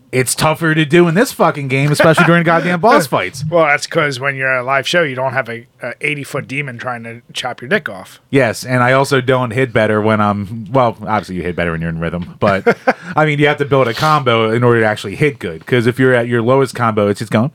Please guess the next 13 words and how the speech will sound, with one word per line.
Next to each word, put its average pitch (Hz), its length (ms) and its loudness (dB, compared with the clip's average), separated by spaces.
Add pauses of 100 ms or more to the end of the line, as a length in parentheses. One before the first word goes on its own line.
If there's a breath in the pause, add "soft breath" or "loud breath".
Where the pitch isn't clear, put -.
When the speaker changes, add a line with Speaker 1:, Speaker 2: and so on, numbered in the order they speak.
Speaker 1:
pew - 100 -18
pew, 403 260 4 (760 loud breath)
and 107 80 -2
you're 113 80 2
not 110 100 2
doing 95 160 -6
shit. 165 280 2
Speaker 2:
Yeah, 131 320 0
it, - 220 -14
it's 139 220 -10
pretty 147 280 -6
weak. 117 500 -12
Now, 160 300 0